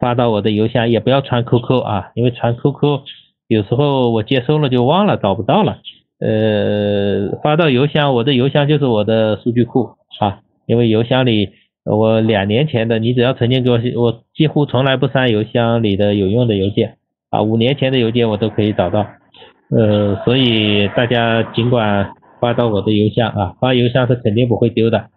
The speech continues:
但是单独发给我这个不能保证啊，那个都不算数的。所以学习委员要，要，要有这个责任感啊，呃，同学发给你的文件就到此为止，就不能再，你再给任何人了啊，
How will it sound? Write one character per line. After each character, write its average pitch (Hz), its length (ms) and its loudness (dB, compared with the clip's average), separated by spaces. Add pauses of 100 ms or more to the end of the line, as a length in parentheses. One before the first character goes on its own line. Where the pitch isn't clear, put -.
(220)
但 120 140 0
是 123 100 0
单 147 220 0
独 151 120 2
发 127 180 0
给 127 120 2
我 107 260 2
这 117 120 -2
个 110 100 0
不 135 120 -2
能 113 180 0
保 95 140 0
证 117 180 0
啊， 104 240 -2 (320)
那 120 120 2
个 113 100 0
都 110 140 -2
不 104 100 -4
算 113 220 0
数 135 120 2
的。 101 200 -2 (1000)
所 139 140 2
以 135 160 2
学 143 160 -2
习 156 120 2
委 139 160 2
员 123 600 2
要， 127 240 2
要， 123 280 2
要 123 220 2
有 107 200 -2
这 120 140 -6
个 101 360 -2
责 110 160 0
任 135 120 2
感 110 120 0
啊， 101 400 -4
呃， 113 340 0
同 131 240 -2
学 135 160 0
发 143 220 0
给 139 120 0
你 113 180 0
的 110 400 0
文 107 200 0
件 135 280 -2 (520)
就 120 340 2
到 127 220 -2
此 123 140 -2
为 127 140 2
止， 107 200 -2
就 113 400 0
不 - 160 -4
能 113 240 0
再， 113 300 0
你 104 180 0
再 113 160 0
给 104 220 0
任 123 180 0
何 107 140 2
人 95 160 0
了 98 80 0
啊， 95 300 -4